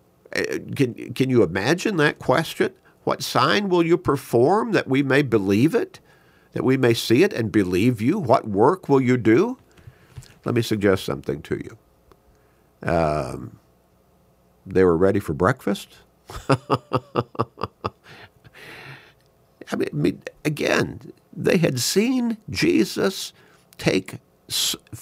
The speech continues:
seven small portions of food and miraculously feed about five thousand men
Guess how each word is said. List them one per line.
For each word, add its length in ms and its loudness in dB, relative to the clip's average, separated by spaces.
seven 640 2
small 840 4
portions 760 0
of 120 0
food 600 4
and 180 2
miraculously 880 2
feed 640 0
about 320 2
five 280 4
thousand 420 4
men 300 -8